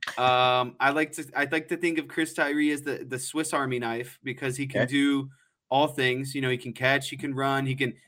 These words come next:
Speaker 1: he can return, he can do anything that you really ask him to do that involves being fast and open space. So I'm gonna give him that, that, that title. And the one I really struggled with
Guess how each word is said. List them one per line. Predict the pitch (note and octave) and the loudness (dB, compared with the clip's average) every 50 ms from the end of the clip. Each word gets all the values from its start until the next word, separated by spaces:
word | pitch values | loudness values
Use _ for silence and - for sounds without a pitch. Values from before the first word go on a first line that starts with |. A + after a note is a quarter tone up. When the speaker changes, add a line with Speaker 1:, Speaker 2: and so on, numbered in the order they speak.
| _ _ | _ _
Speaker 1:
he | - E3+ | -2 4
can | E3+ D#3 C#3 C3 C3+ - | 4 4 4 4 -4 -2
return, | C3+ C3+ B2+ C3 - - D3 D3 D3 C#3+ C#3+ C#3+ | 0 0 0 0 0 2 2 4 4 4 2 2
he | C3+ C3+ | 0 -2
can | C3+ C#3+ | -2 -2
do | C3 C3 C3 - | 0 0 0 2
anything | D#3+ F#3 G3+ G3+ G3+ G3+ F#3+ | 4 4 4 4 4 4 4
that | F3+ D#3+ | 4 4
you | D#3 D3 | 2 2
really | C#3+ D3+ D3 C#3 C3+ | 2 4 4 4 6
ask | - B2+ B2+ B2+ - | 6 6 6 6 2
him | - B2+ B2 | -4 -2 -2
to | A#2+ | -2
do | A#2+ B2 B2+ | 0 -2 0
that | B2 B2 A2 | 2 2 0
involves | A2 A#2+ A#2+ A#2+ A#2 A#2 A#2 | 0 0 0 0 0 0 -2
being | A#2+ C3+ C3+ B2+ B2+ | -2 0 0 0 -2
fast | - - D#3+ - C3 C3 C3+ - | 0 6 8 8 8 8 4 -2
and | C#3+ A#2 A2+ | -4 -2 0
open | B2+ B2+ B2+ B2+ A2+ | -2 -2 -2 -2 -6
space. | A2 - - A2+ G#2+ G#2 - | -8 -6 -6 -6 -6 -6 -8
So | - - B2 A#2 G#2+ G2+ _ _ _ _ _ _ _ _ | -4 -2 0 0 0 -4 _ _ _ _ _ _ _ _
I'm | - C#3 | 2 4
gonna | D#3 D#3 D3 | 4 4 4
give | C#3 D3 D3+ C#3 | 4 4 4 4
him | C3 C#3 D#3 D#3+ E3 E3 D#3+ D#3+ - _ _ _ _ _ _ - | 4 4 6 6 6 6 4 0 -4 _ _ _ _ _ _ -14
that, | B2+ B2 C#3 D3 D#3+ D#3+ - - - D#3 - | 0 6 10 10 10 10 6 -2 -6 -6 -4
that, | C#3 C#3+ C#3+ D3 C#3+ - - - | 4 6 6 6 6 2 0 2
that | D3+ D3+ D3 - | 2 2 2 2
title. | - D#3 D#3 D#3 D#3 D#3 | 4 4 6 6 6 2
And | D#3+ D3+ D3+ D#3 | 2 2 0 0
the | D3 | 4
one | D3+ G3 A#3+ | 4 4 6
I | C4 A#3+ | 6 4
really | G#3 F3 F3+ G3 G#3 G#3+ | 4 4 4 4 4 2
struggled | G3+ G#3 - - G3 F#3+ F#3 F#3+ E3+ | 0 -2 -2 -2 -2 0 2 0 2
with | E3+ F3+ F3 F3 E3 | 4 4 4 4 2